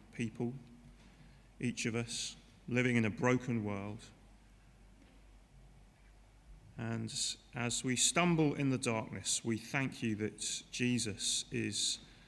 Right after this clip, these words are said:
the light of the world, and your word is a, a, a lamp to our feet and a light to our path.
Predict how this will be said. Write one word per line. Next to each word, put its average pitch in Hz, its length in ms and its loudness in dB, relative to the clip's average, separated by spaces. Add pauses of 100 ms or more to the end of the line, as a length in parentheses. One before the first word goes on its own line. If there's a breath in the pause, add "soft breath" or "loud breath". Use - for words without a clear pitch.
(140 loud breath)
the 127 80 -2
light 110 560 -2
of 107 160 -6
the 107 100 -4
world, 101 520 -8 (1200)
and 113 80 -2
your 107 160 0
word 107 540 0 (1080 soft breath)
is 117 120 -6
a, 104 80 -2 (640)
a, 107 80 -4
a - 0 -
lamp 120 360 0
to 107 220 -2 (220)
our 113 160 -2
feet - 400 -2
and 107 100 -4
a - 20 -2
light 110 360 -2
to - 280 -2
our 104 140 -4
path. - 640 -10